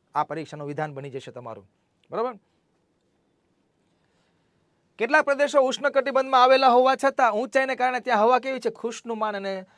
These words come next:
અ, સ્ફૂર્તિદાયક. એટલે આપણે પર્વત ઉપર જાય એટલે કેટલી સરસ મજાની હવા રહે, આપણને મજા જ આવે નકરી. બરોબર છે?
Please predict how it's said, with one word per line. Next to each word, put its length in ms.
અ, 100
સ્ફૂર્તિદાયક. 560
એટલે 120
આપણે 140
પર્વત 320
ઉપર 160
જાય 100
એટલે 120
કેટલી 260
સરસ 380
મજાની 280
હવા 200
રહે, 80
આપણને 260
મજા 260
જ 60
આવે 200
નકરી. 280
બરોબર 320
છે? 160